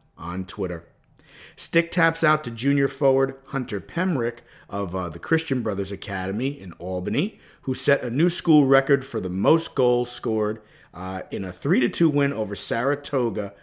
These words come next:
on Saturday, January thirteenth. Uh, Pemrick scored on the power play to bring his goal total to fifty-five. Stick taps out to, uh, Lakeland coach Nick Crouch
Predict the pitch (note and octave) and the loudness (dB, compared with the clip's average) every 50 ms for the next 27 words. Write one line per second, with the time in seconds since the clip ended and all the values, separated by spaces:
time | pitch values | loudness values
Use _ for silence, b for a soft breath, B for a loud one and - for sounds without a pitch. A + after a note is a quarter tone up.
0 | b b b - F#2+ F#2+ - - A2+ G2+ G2+ G2 G2+ G2 F#2 - G#2 G2 F#2+ F#2+ | b b b -12 -8 -6 -4 -4 -2 -2 -2 -2 -2 -2 -2 -2 -4 -2 -2 -2
1 | F#2 F#2 F2+ F2+ F2+ - - G2 F#2 F2 - - - F#3+ G3 F#3 F#3 F#3 - - | -2 -2 -2 -4 -6 -6 -6 -6 -6 -6 -8 -8 -2 0 2 2 2 0 -4 -14
2 | _ _ b b b b b b - - E2+ F#2 F#2 F#2 - - C#3+ C#3 C#3 C3+ | _ _ b b b b b b -14 -10 -6 -6 -6 -6 -6 -2 -2 0 0 0
3 | C3 - - - - D3 C3+ C#3+ C#3+ - C#3 C3 C3 B2+ - - - C3+ C3 C3+ | -2 -4 -6 -4 0 4 4 4 4 2 0 0 0 -2 -4 -4 -4 -2 2 4
4 | C3+ C3+ C3+ C3+ - - D3 C#3 C3+ C3+ C3+ C3+ C3+ C3+ B B B B - A2+ | 4 4 4 2 0 2 4 8 8 8 8 6 2 -2 B B B B -10 -6
5 | G2 A2 A#2 B2 A#2+ E2 F#2+ G#2 F#2+ F2+ F#2 - G#2 G#2+ A2+ A2+ A2+ A2+ - - | 0 0 0 0 0 -2 -4 -4 -6 -6 -4 -2 0 2 2 2 0 -2 -4 -2
6 | - C#3 C3+ C3+ C3+ C#3 C#3 C#3 - - _ _ _ - F2+ E2 - - F#2+ F2+ | 2 4 4 6 6 4 2 0 -4 -14 _ _ _ -16 -14 -14 -10 -8 -8 -8
7 | - - G#2+ F#2 - - F2+ E2+ E2+ E2 D#2+ D#2+ D#2+ - - _ _ _ _ _ | -6 -8 -8 -8 -6 -8 -6 -6 -6 -6 -8 -8 -10 -12 -18 _ _ _ _ _
8 | _ _ B B B B B B B - - - D3+ D3 - - D3 C#3 C#3 C#3 | _ _ B B B B B B B -6 2 2 2 2 4 2 2 2 2 2
9 | - - - C3+ C3+ C#3 C#3+ D3 - - - C3 A#2 G#2+ A2 E2 G#2 G2+ G2 G2 | -2 -4 0 2 2 2 2 2 -2 -4 -2 -2 -2 -2 -2 -4 -4 -4 -4 -4
10 | F#2 F2+ F#2+ G#2 C3+ D3+ D3 - D#3+ C#3 B2+ B2 A2+ - - C3+ A#2+ A2+ A2+ - | -4 -4 2 4 4 4 4 2 0 0 0 0 -4 -4 -2 -2 -2 -2 -4 -6
11 | - - A2 A2 B2 B2 - - - B2 B2 B2+ D3+ D#3+ - - - | -10 -8 -6 -6 -6 -6 -6 -8 -6 -2 0 0 0 0 -2 -8 -10